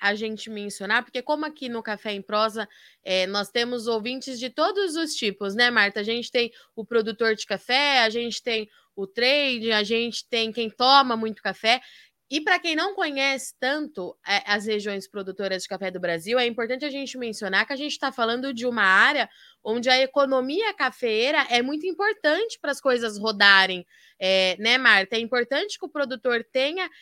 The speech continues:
esse valor agregado, tenha esse incentivo pra fazer esse café de qualidade, pra ele ter maior rentabilidade e pra que tudo em volta aconteça, é, com mais prosperidade, né, Marta?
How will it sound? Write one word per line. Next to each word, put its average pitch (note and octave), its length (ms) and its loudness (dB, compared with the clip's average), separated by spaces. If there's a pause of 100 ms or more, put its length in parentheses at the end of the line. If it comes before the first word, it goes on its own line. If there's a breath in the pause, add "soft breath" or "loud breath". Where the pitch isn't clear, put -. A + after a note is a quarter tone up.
(140 soft breath)
esse A#3+ 240 -4
valor A#3+ 320 2
agregado, A3+ 800 4
tenha C#4 240 -4
esse C#4 200 -10
incentivo C4+ 680 -6
pra C4+ 160 -6
fazer A#3 220 -4
esse A3 140 -6
café G#3+ 260 -4
de G3+ 120 -14
qualidade, G3 560 0
pra A#3+ 140 -4
ele A3+ 240 -2
ter D4 280 -4 (320 soft breath)
maior A#3 340 2
rentabilidade G3+ 1040 0 (240 soft breath)
e B3 60 -14
pra B3+ 180 0
que C4 140 -12
tudo G4 320 -4
em E4 160 -6
volta B3 580 0
aconteça, D4 840 0 (320 soft breath)
é, C4 680 0
com C#4+ 100 -6
mais C#4 320 2
prosperidade, D4 840 0
né, A#3 160 -4
Marta? F#3 420 -4